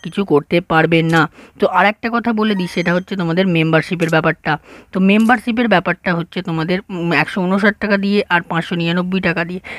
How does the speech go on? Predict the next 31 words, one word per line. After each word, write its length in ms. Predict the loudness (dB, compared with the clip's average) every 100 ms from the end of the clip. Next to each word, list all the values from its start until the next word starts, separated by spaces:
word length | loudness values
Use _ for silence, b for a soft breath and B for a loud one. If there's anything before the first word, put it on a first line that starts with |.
| B
একশো 220 | -8 0
ঊনষাট 280 | 2 4 2
টাকাটা 320 | 0 0 0
হচ্ছে 200 | -2 -2
উইলি-, 380 | -2 -2 -2 -4 -2
উইকলি 340 | -2 2 2
মেম্বারশিপ, 540 | 4 4 2 2 -2
মানে 260 | 0 0 -2 -6 -12 -2
ষাটটা 320 | -2 0 -2
করে, 220 | 2 0 0
উম, 60 | -2
মানে 220 | 0 2
এক 180 | 0 0
সপ্তাহ 280 | -2 -2 2
ডায়মন্ড 360 | 4 4 2
পাবে। 200 | 2 0 -2 B -12 -2
আর 120 | 0
মান্থলিটা 580 | 2 2 0 -2 -4 -6
ক্ষেত্রে 340 | -6 -8 -8
কিন্তু 240 | -6 -6 -4
তোমরা, 320 | -4 0 0 _ _ _ _ _ _ _ _ _ -8
আহ, 100 | -6 2
উনিশশোটা 460 | 4 4 4 4
ডায়মন্ড 340 | 4 2 -2 -2
টোটাল 220 | -2 0
পাবে 320 | 0 -2 -2
সারা 260 | -2 0 0
মাসে, 360 | 0 0 -2
ষাটটা 340 | 0 -2 -2 -4
করে 200 | -2 -2
প্রতিদিন। 540 | -4 -4 -2 0 -2